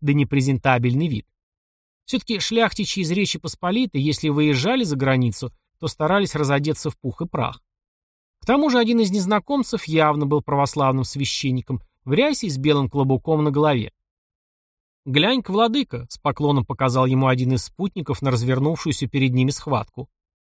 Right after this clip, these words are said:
«Опять басурмане озоруют, нет на них креста окаянных». Девочка неожиданно поняла, что понимает их речь, и ещё не сообразив толком, что делать, закричала тоненьким голосом:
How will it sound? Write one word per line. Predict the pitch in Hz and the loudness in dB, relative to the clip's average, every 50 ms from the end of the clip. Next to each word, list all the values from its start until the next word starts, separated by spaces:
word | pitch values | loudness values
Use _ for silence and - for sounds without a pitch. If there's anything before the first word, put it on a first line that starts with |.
| _ _ _ _ _ | _ _ _ _ _
«Опять | - 139 156 156 - 240 254 240 | -2 -2 -2 0 2 2 0 2
басурмане | 208 220 196 - 226 226 226 240 269 285 269 220 165 139 | 2 0 -2 0 0 0 0 2 2 2 2 2 2 2
озоруют, | 127 123 139 139 135 131 120 113 - - | 2 2 2 2 2 2 0 0 -2 -2
нет | 160 208 254 - - | 0 0 0 0 0
на | 160 139 | 0 0
них | 135 123 - | 0 0 0
креста | - 147 147 127 - - 135 123 | 0 0 0 0 -2 -2 -2 -2
окаянных». | 120 113 - 147 143 135 117 113 127 131 - - _ _ _ _ _ _ _ _ _ _ _ _ _ _ _ _ _ _ _ _ _ _ _ _ - | 0 2 2 2 2 0 -2 -4 -6 -10 -14 -18 _ _ _ _ _ _ _ _ _ _ _ _ _ _ _ _ _ _ _ _ _ _ _ _ -8
Девочка | 131 139 220 269 277 - - - 240 | -2 0 0 0 0 -2 -4 -4 -2
неожиданно | 226 233 226 214 247 220 226 226 | 0 0 0 0 0 0 0 0
поняла, | - - 226 226 233 247 240 | 0 0 0 0 2 2 0
что | 208 - - 214 | 0 -2 -4 -6
понимает | - 220 220 226 220 226 233 226 220 - | -4 -2 0 2 2 2 2 2 0 -2
их | - 180 - | -6 -6 -4
речь, | 233 262 240 147 - - 135 | -2 -2 0 -2 -2 -2 -2
и | |
ещё | 139 123 - 175 | -2 -2 -2 -2
не | 165 160 | -2 -2
сообразив | - - 151 147 151 147 139 147 139 - | -2 -2 -2 0 0 0 0 0 -2 -4
толком, | - 208 226 202 - 170 135 | -2 -2 -2 -2 -2 -4 -6
что | - - 151 | -4 -2 -2
делать, | 135 135 175 226 233 220 160 | -2 0 2 2 2 2 0
закричала | 135 120 - 135 131 - - 165 160 165 156 | -2 -2 -2 -2 -2 0 0 0 0 0 0
тоненьким | - - 147 143 135 - - 139 135 | 0 0 0 0 0 -2 -2 -2 0
голосом: | 139 151 123 123 120 - - 127 - | 0 0 0 0 -2 -6 -8 -10 -10